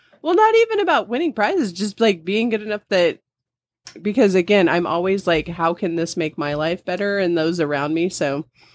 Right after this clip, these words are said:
being able to grow enough to, like, be able to sell some of them at, like, the farmers markets and stuff like that, but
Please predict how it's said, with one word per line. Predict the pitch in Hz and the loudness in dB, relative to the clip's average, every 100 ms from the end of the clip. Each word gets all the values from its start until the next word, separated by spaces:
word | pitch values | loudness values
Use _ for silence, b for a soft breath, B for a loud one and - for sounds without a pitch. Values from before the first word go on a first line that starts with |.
| b b _ | b b _
being | 185 175 165 | 6 6 6
able | 151 156 | 2 -2
to | - 226 | -2 -4
grow | 196 220 226 226 226 233 _ - | 2 4 6 4 2 -4 _ -6
enough | 226 233 - | -2 -2 -4
to, | - 214 | -4 -2
like, | 208 185 - - - _ _ _ _ _ _ _ _ - _ | 0 -2 -4 -12 -20 _ _ _ _ _ _ _ _ -20 _
be | - | 2
able | 180 175 | 2 2
to | - 180 | -4 -2
sell | - 143 | 2 2
some | 151 160 151 | 2 0 -2
of | 147 | -2
them | 139 | -6
at, | 139 - | -8 -6
like, | 123 - | -6 -4
the | 165 | -2
farmers | 139 143 135 | -2 -2 -2
markets | 135 135 139 139 147 | -4 -4 -6 -8 -8
and | 143 | -8
stuff | 156 | -6
like | 143 | -6
that, | 151 135 - | -4 -4 -4
but | 156 143 | -6 -6